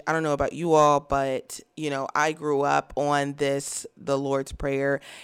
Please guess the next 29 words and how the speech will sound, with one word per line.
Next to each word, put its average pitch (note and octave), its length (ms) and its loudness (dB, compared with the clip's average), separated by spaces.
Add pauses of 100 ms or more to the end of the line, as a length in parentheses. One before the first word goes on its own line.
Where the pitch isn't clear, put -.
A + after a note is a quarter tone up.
and D#3 140 0
a D3+ 60 2
lot D3+ 180 4
of F3 80 -4
people E3 240 -4
believe D3 400 -2
that C#3 240 4
because C#3+ 680 0
it's, - 500 -4
you C#3+ 140 -6
know, B2 360 -4
something D3+ 360 -4
that's C#3 220 -6
taught - 420 0
to C3+ 220 -6
children, D3+ 600 -2
that C#3 200 0
it's - 220 -6
no C#3+ 120 -2
longer C#3 300 0
relevant C#3+ 440 -2
when C#3 120 -6
you're C#3 140 -6
an C#3 60 -6
adult. C3 340 -6
But G#2+ 140 -4
no, C#3+ 360 0 (420)
this E3 320 -2
is D3 460 0